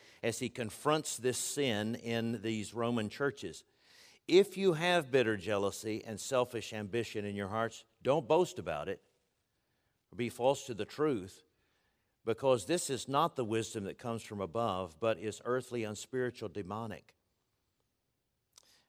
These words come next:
Where jealousy and selfish ambition exist, there is disorder and every vile practice. This word that is translated jealousy probably sh-,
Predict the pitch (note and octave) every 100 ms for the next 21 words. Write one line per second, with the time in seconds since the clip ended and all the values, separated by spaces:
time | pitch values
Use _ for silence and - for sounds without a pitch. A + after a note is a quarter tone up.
0 | _ A2+ G#2+ A#2+ A#2 A2+ - A2+ F#2+ A2+
1 | G#2 G2+ A2 F#2+ G#2+ - G2 E2 A2 -
2 | G#2 F#2+ - F#2+ - A#2 B2+ F#2+ F#2 F#2
3 | G2 F#2+ G2+ A#2+ G2 A#2+ A#2+ - G#2+ G#2
4 | G#2+ G#2+ G#2 - _ _ _ _ _ -
5 | A2+ F#2+ - - - - - _ _ _
6 | _ _ _ D3 - C3+ D#3 D3+ C3 B2+
7 | B2+ A#2+ A#2 A2+ - C3 C#3 - B2+ B2+
8 | A2+ F#2+ F#2 C3 B2+ A2+ - G#2+ A2 A2+
9 | - C3+ C3 F#2+ G#2+ -